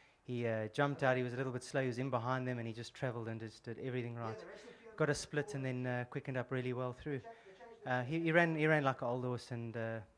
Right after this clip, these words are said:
just obviously thank you very much to the owners and, uh, you know, and obviously to the boss in Cape Town and to Stu. He's been doing the work while we've been in Cape Town.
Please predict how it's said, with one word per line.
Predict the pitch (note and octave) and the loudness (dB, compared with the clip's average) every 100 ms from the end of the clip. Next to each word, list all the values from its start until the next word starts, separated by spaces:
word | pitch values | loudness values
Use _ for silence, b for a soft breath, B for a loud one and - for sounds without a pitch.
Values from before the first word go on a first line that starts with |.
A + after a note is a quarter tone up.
| _ | _
just | C3+ - | -12 -6
obviously | C3 B2 - A#2+ A2 b b b b b - - | -4 -4 -4 -8 -8 b b b b b -8 0
thank | D3+ - | 2 2
you | |
very | B2+ B2+ | 0 2
much | B2 - | 0 -2
to | |
the | A#2 | -2
owners | A2 A2+ A2+ G#2 | -2 -2 -4 -6
and, | A2 A2 G#2 | -6 -6 -6
uh, | A2 G#2+ G2+ - - - - - | -6 -6 -8 -12 -16 -20 -14 -8
you | |
know, | A#2+ | -4
and | A2+ A#2 | -4 -4
obviously | A2+ - - | -6 -10 -8
to | |
the | A#2 | -4
boss | A#2 A2+ A#2+ | 0 0 -2
in | A#2 | -2
Cape | A#2 A2+ | -2 -2
Town | A2+ A2 | -4 -6
and | |
to | G#2+ | -8
Stu. | - - | -10 -4
He's | B2 A2 | -2 -2
been | A2+ | -2
doing | A#2 A#2 | -2 -2
the | A2 | 0
work | A#2 A#2 | -2 -2
while | A2+ | -2
we've | A2+ A#2 | -2 -2
been | A2 | -4
in | G#2+ | -4
Cape | A2 G#2+ | -6 -4
Town. | A#2 A2 | -4 -4